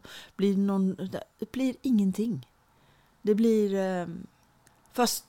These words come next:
det kanske kan bli någonting sen. Men här nu har jag verkligen försökt och det blir ingenting. Jag har stått och slitit och jag bara förstör saker och det blir fult och jag målar över och det blir... Jag får någon slags, jag får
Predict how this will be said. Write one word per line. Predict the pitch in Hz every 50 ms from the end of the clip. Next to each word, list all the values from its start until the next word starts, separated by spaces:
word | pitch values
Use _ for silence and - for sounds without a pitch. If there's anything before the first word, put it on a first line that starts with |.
| _
det | - 226
kanske | 220 - 247 233 226 233 226
kan | 226 233 226
bli | 214 220 214 214
någonting | 208 208 208 196 190 214 208 202 202 208
sen. | - - - - - 277 240 190 151 120 127 131 90 92 135 143 - _ _ _ _ _ _ _ _ _
Men | - 180 202 196
här | 202 220 233 240 240 240 226 214
nu | 208 196 196 208 214 202
har | 190 190 185
jag | 175 170 160 156
verkligen | 160 160 139 - - 143 135 127
försökt | - 123 - - 180 185 165 131 - - -
och | 135
det | 139 151
blir | 151 156 170 170 165 151
ingenting. | 156 143 139 135 - - 185 190 170 143 135
Jag | 143 143 147 147 - - _ _ - - _ _ _
har | - - 165 175 165
stått | 143 - - - 139 - - 143
och | 143
slitit | - - 190 190 196 165 131 120 - _ - 185 180 - _ - - _
och | 156 151 - - 170
jag | 165 156
bara | 165 160
förstör | 143 - 151 143 - - - 185 190 196 202 196 190
saker | 185 - 180 160 139 135 - - 123 127
och | 127 135 131
det | 139
blir | 139 139 139 139 139 - -
fult | - - 180 180 180 165 151 147 - _ -
och | 135
jag | 139 139
målar | 139 139 139 135 139 - -
över | 180 185 190 185 180 170 156 147 139 143 156
och | 160 151
det | 147 143
blir... | 147 147 151 147 143 - _ - - - - - - - - - - - _
Jag | - 175
får | - 240 240
någon | 226 196 180
slags, | - 170 151 - - - - - - - _ _ _ _ _ _ -
jag | 196 190 165 -
får | - - 233 190 165 - -